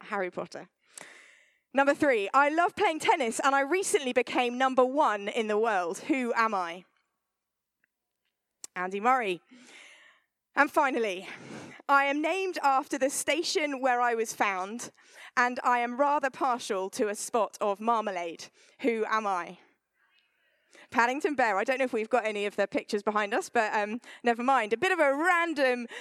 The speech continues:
selection of characters there. And you might be sitting there thinking, "What a weird way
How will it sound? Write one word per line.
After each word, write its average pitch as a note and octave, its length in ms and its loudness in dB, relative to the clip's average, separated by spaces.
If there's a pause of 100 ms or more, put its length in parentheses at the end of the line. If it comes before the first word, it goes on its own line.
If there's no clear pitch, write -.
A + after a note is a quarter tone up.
selection C4 1000 0
of A3 280 0
characters A3+ 720 -2
there. F3+ 380 -2 (720)
And D4 100 0
you E4 80 0
might F#4 180 2
be E4 100 -2
sitting E4 320 -2
there G#3+ 260 -2 (280)
thinking, E4 420 -2
"What C#4 180 2
a B3+ 80 4
weird C4 520 -2
way F#3+ 460 -2